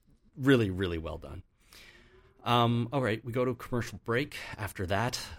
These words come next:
you know, intense, uh, just, I don't know, intensity that I, that I thought was amazing. We go to commercial and we come back and we're with Tara, Rosita, Eugene, and Morgan in their house. And Eugene says, "You know what, guys?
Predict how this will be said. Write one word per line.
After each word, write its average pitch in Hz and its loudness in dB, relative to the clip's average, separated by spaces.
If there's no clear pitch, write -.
you 110 -2
know, 110 0
intense, 110 0
uh, 87 -2
just, - -6
I 80 -4
don't 90 0
know, 82 -4
intensity 104 0
that 90 0
I, 87 -2
that 87 -2
I 87 0
thought 92 0
was 92 0
amazing. 95 2
We 95 -2
go 104 2
to 104 0
commercial 110 -2
and 107 0
we 95 0
come 95 -2
back 92 -2
and 90 -4
we're 90 0
with 92 -2
Tara, 95 2
Rosita, 98 0
Eugene, 95 0
and 90 0
Morgan 113 0
in 92 -4
their 101 0
house. 113 -2
And 87 -2
Eugene 101 0
says, 95 0
"You 95 0
know 95 2
what, 113 0
guys? 120 -2